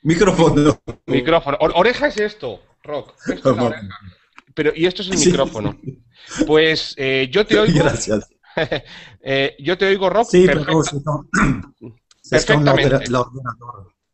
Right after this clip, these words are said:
Speaker 1: Entonces voy, voy a arreglar eso.
Speaker 2: Ujú.
Speaker 1: No,
Speaker 2: Vale.
Speaker 1: voy.
Speaker 2: Yo te oigo muy bien. ¿Mm? Eh, Rock, eh, recuérdame, recuérdame de dónde eres, que no me acuerdo.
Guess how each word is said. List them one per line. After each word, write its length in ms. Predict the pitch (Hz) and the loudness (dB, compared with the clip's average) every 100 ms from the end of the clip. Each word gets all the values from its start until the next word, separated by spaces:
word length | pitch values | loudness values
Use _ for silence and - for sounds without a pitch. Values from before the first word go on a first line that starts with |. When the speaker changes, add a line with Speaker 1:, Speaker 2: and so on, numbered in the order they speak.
| _ | _
Speaker 1:
Entonces 500 | 104 110 123 123 143 | -10 -2 -2 0 0
voy, 220 | 120 117 104 | 0 0 -2
voy 180 | 113 101 | -2 -4
a 260 | 90 - _ _ _ - _ _ | -6 -10 _ _ _ -20 _ _
arreglar 540 | 117 139 139 131 143 131 | -2 2 2 2 2 0
eso. 300 | 113 151 143 - - _ _ _ _ _ | 0 -2 -4 -10 -20 _ _ _ _ _
Speaker 2:
Ujú. 400 | 110 101 127 175 - _ _ _ _ | -12 -8 -8 -10 -16 _ _ _ _
Speaker 1:
No, 180 | 98 104 | -8 -4
Speaker 2:
Vale. 260 | 101 110 185 | -2 -2 -4
Speaker 1:
voy. 120 | - _ _ _ _ _ 113 117 120 | -8 _ _ _ _ _ -16 -12 -2
Speaker 2:
Yo 140 | 170 | 0
te 80 | 180 | 2
oigo 160 | 170 | 2
muy 160 | 147 135 | 2 2
bien. 500 | 156 202 240 330 320 _ _ _ _ _ _ - | 2 0 0 -6 -10 _ _ _ _ _ _ -12
¿Mm? 260 | 131 170 214 - - - - - | -8 -8 -10 -16 -20 -20 -20 -10
Eh, 800 | 135 135 139 143 143 143 139 - 151 143 | -4 -2 0 0 0 0 0 -4 -8 -4
Rock, 440 | 214 233 - - _ _ _ _ | 0 0 -2 -18 _ _ _ _
eh, 180 | - 139 | -8 -6
recuérdame, 880 | 139 147 - 233 220 185 185 277 - | -4 -4 0 0 2 0 0 -2 -8
recuérdame 840 | 151 - 185 196 180 190 254 285 _ _ _ | -10 -4 -2 0 0 2 0 -4 _ _ _
de 220 | - 147 | -4 0
dónde 420 | 156 190 170 175 214 | 2 2 0 0 0
eres, 640 | 214 220 220 214 - _ _ _ _ _ 143 | 2 4 2 0 -4 _ _ _ _ _ -8
que 140 | 151 | -2
no 80 | 165 | 0
me 80 | 175 | 0
acuerdo. 500 | 139 110 104 101 | -2 -8 -10 -12